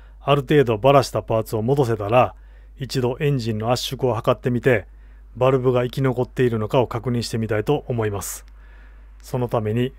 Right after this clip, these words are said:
圧縮測定用の器具も購入しました。またツールが増えました。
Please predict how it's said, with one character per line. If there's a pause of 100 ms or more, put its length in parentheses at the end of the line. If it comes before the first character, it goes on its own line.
(140)
圧
縮
測
定
用
の
器
具
も
購
入
し
ま
し
た。 (760)
ま
た
ツ
ー
ル
が
増
え
ま
し
た。